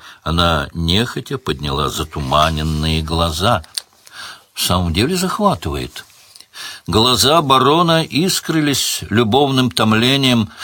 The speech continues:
столь долго таившимся под спудом. Он нежно привлек к себе Кармину, прильнул к ее полураскрытым алым губкам. Прерывистое дыхание юной маркизы выдало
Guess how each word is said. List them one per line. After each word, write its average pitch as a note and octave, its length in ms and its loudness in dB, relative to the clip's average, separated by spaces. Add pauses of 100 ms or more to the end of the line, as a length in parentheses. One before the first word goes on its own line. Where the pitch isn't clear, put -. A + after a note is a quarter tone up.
(100)
столь C3+ 380 2
долго E3 540 2
таившимся D#3+ 760 0
под A#2 220 -4
спудом. F2 600 -2 (180)
Он F2 260 2
нежно D#3+ 460 2
привлек D#3 540 0
к - 20 -8
себе - 300 -2
Кармину, B2 720 0 (200)
прильнул D3 600 4
к E3 140 0
ее E3 260 0 (300)
полураскрытым C#3 880 0
алым B2 260 -2
губкам. E2 640 -4 (340)
Прерывистое D#2+ 600 -2
дыхание C#2 520 0
юной C#2 260 -2
маркизы C2+ 560 -6
выдало D#2 440 -2